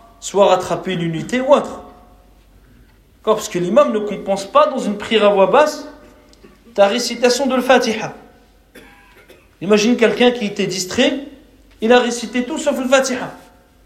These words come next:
C'est comme s'il n'a pas lu le Fatiha. Il ne peut pas dire, «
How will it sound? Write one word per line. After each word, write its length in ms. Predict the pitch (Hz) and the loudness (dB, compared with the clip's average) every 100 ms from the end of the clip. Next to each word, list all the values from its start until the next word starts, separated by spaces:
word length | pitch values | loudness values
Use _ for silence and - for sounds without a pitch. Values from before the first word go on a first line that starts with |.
| _ _ _ _ _ _ - | _ _ _ _ _ _ -20
C'est 220 | 143 180 | -16 -8
comme 160 | - 269 | -4 -4
s'il 160 | 285 | 0
n'a 80 | 285 | 0
pas 160 | - 285 | 4 2
lu 80 | 294 | 2
le 60 | |
Fatiha. 320 | - 269 - - - - _ _ _ _ _ _ _ _ _ _ _ _ _ _ _ - | 2 2 0 -8 -16 -20 _ _ _ _ _ _ _ _ _ _ _ _ _ _ _ -14
Il 80 | 143 | -12
ne 180 | 147 - | -10 -12
peut 80 | |
pas 220 | - 247 262 | 0 2 4
dire, « 300 | - 226 | 2 -6